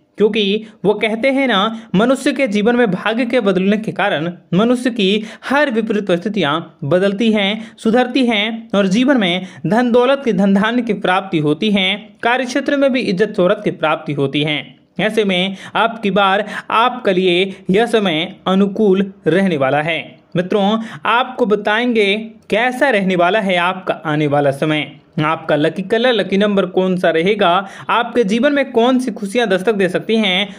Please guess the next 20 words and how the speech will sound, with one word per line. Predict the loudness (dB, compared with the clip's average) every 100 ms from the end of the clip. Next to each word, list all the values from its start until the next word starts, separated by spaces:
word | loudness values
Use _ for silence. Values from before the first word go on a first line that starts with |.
| -2
कौन | 2 2 2
सी | 2
बड़ी | 2 2 2 -2 -4 -8 -2
मुसीबतों | 0 0 0 0 0 0
से | 2
आपको | 2 0 -2 -2
छुटकारा | -2 0 0 0
मिल | 0
सकता | -2 0 0
है | 0 0 -2 -6 -4 0
और | 2
किस | 0 -4
प्रकार | -4 0 0
से | 2 0
धन | 0 2
दौलत | 2 2 0
की |
प्राप्ति | -4 0 -2 -2 -6
कर | -4 -4
सकोगे, | -2 -2 0 0 -2